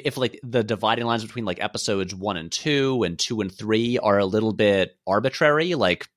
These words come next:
they just kinda stop and then pick up again in, in the next one, the three episodes together are, like, such a contained arc that, like, there is an ending to episode three. And then it really seems like,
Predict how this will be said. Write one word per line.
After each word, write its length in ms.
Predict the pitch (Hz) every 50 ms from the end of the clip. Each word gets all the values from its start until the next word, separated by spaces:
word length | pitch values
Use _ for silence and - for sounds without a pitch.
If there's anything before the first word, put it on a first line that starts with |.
| _ _ _ _ _ _ _ _ _ _ _ _
they 100 | - 113
just 200 | 110 117 113 -
kinda 500 | - 131 120 113 101 98 92 90 92 87 - _ _ _ _ _ _ _ _ _ _ _ _ _ -
stop 540 | - - - 135 104 107 127 - - - - - _ _ -
and 160 | 110 113 107
then 260 | 110 110 107 101 95
pick 200 | - - 123 -
up 140 | 110 107 -
again 460 | 113 104 110 104 104 104 101 98 92
in, 180 | - 104 101 104 _ - -
in 120 | - 113 110
the 60 | 101
next 240 | 98 101 104 - -
one, 260 | 139 147 156 165 160 - - - - - - - - _ -
the 220 | 135 117 151 165
three 640 | 156 - - - 139 120 123 131 135 156 180 165 -
episodes 360 | - 113 - - 127 117 104 -
together 540 | - 104 85 92 98 95 82 80 80 80 - -
are, 300 | 95 95 95 92 92 90
like, 180 | 85 85 - -
such 220 | - 120 - -
a 20 |
contained 600 | - - 110 101 101 - - 95 92 87 78 71 - -
arc 380 | - 80 82 98 135 - - -
that, 200 | - 107 98 92
like, 220 | 98 92 90 -
there 180 | - 113 107 110
is 120 | 101 95
an 120 | 101 95 - -
ending 420 | 135 143 139 123 113 110 101 101 98
to 140 | - 107 -
episode 380 | 90 - 95 85 - 78 69 -
three. 480 | - - - 71 62 53 _ - - - - - - - _ -
And 160 | 110 113 110
then 100 | 120 117
it 80 | 110
really 280 | 104 107 123 127 131 117
seems 400 | - - 135 117 110 101 - -
like, 340 | 98 87 82 80 - -